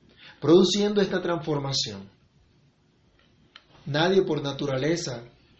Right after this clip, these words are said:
actúa de acuerdo a lo que, el listado que vimos en el versículo veintitrés.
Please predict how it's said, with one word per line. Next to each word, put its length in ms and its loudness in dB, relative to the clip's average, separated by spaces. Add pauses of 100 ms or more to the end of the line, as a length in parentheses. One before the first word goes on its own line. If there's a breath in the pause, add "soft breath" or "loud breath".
(480)
actúa 500 -2
de 80 0
acuerdo 320 -4
a 40 0
lo 100 -4
que, 340 -10
el 140 -10
listado 360 -4
que 140 -8
vimos 320 -8
en 120 -12
el 100 -12
versículo 480 -12
veintitrés. 760 -12